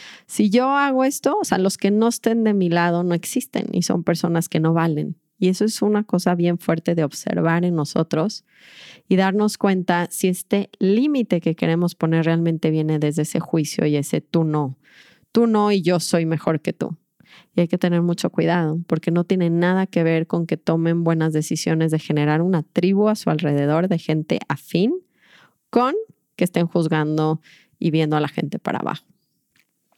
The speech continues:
De eso se trata el tema de hoy. Ahora, les decía que toda este,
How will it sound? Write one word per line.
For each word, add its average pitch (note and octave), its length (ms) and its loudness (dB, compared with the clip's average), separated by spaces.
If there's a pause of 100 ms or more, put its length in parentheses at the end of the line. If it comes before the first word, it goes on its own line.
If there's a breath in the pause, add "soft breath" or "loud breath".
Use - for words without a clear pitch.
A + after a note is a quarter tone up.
(380)
De F#3+ 140 -2
eso F#3+ 160 -2
se F#3 140 -6
trata D#3 260 -2
el D#3 80 -2
tema D#3+ 220 0
de D3+ 80 2
hoy. C#3 100 -6 (340 loud breath)
Ahora, F3+ 400 0
les F3+ 220 2
decía A3+ 360 0
que G3 160 -2
toda C4+ 560 0
este, A3 640 0